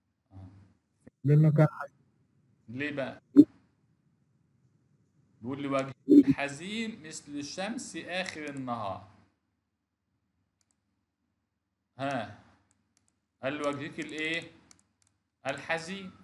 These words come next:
Speaker 2: يبقى هنا يا سيدي للدلالة على الحزن، لأن الشمس آخر النهار بتكون مايلة إلى اللون الأحمر، مايلة، مايلة إلى الزوال،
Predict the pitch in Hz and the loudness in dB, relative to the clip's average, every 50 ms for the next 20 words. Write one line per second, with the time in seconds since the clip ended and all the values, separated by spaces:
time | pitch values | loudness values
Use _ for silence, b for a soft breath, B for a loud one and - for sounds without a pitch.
0 | - - 123 120 117 120 123 123 120 147 151 151 143 131 123 113 - 127 131 139 | -14 -10 -10 -8 -8 -6 -4 -4 -4 -4 -4 -2 -2 -2 -2 -4 -6 -6 -6 -6
1 | 143 143 147 147 139 139 135 127 120 113 110 113 117 117 131 147 156 160 160 - | -6 -6 -6 -6 -4 -2 -2 0 0 -2 -2 0 0 0 0 0 -2 -2 -6 -8
2 | - 185 185 175 147 135 131 120 110 104 107 - - - - _ _ _ _ _ | -6 -6 -6 -6 -6 -8 -8 -8 -8 -8 -10 -16 -20 -20 -20 _ _ _ _ _
3 | _ _ _ - 107 113 117 117 113 - - 170 175 180 - 135 - - - - | _ _ _ -8 -4 -4 -2 -2 -4 -4 -2 -2 -2 -2 -2 -6 -10 -10 -6 -4
4 | 127 117 127 147 143 - 143 123 117 113 110 110 113 117 127 135 156 175 190 196 | -4 -2 -2 -4 -4 -4 -6 -8 -6 -6 -6 -6 -4 -4 0 2 2 2 2 0
5 | 160 147 139 143 - - 156 147 139 139 135 135 131 120 117 117 117 117 117 113 | -4 -10 -14 -14 -14 -14 -14 -10 -6 -4 -4 -2 -2 -2 -2 -2 -2 -4 -4 -4
6 | 110 110 110 117 117 113 113 110 110 - 107 117 - - 127 135 139 139 127 123 | -4 -4 -6 -6 -4 -4 -4 -4 -4 -6 -8 -8 -10 -8 -6 -4 -4 -4 -4 -4
7 | 123 120 117 117 113 110 107 110 113 120 120 117 113 110 101 107 107 110 104 104 | -4 -4 -4 -6 -6 -8 -6 -6 -6 -4 -4 -4 -6 -6 -6 -8 -10 -10 -12 -12
8 | 98 98 98 113 110 110 113 120 127 131 143 143 143 | -12 -10 -8 -6 -6 -4 -4 -4 -4 -4 -6 -6 -10